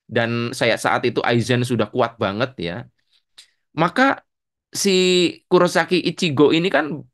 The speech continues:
kudu belajar jurus yang lebih advance. Dan di situ dia belajar yang namanya The Final Getsuga Tensho. Dan di situ ketika dia masuk ke alam lain, dia melakukan hal yang sama, yaitu dia menyatu dengan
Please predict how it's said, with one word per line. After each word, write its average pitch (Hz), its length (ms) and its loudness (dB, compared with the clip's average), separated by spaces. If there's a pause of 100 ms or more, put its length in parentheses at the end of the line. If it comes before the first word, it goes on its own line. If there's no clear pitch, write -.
kudu 147 220 2 (100)
belajar 131 320 4 (200)
jurus 135 320 4
yang 151 120 0
lebih 117 280 0
advance. 92 520 -4
Dan 104 320 -2
di 107 80 0
situ 127 280 0
dia 107 280 0
belajar 110 720 -2 (320)
yang 104 240 -2
namanya 107 400 -2
The 113 160 -2
Final 117 480 0
Getsuga 107 480 -4
Tensho. 101 480 -4 (400)
Dan 104 220 -2
di 113 100 4
situ 110 480 0 (500)
ketika 117 300 -2
dia 110 200 0
masuk 110 360 -4
ke - 40 -4
alam 104 360 -2
lain, 113 520 -2 (720)
dia 113 640 0 (640)
melakukan 123 500 0
hal 123 80 0
yang 120 240 -2
sama, 123 480 -4
yaitu 101 540 -2 (100)
dia 107 320 0
menyatu 123 640 0
dengan 120 460 -4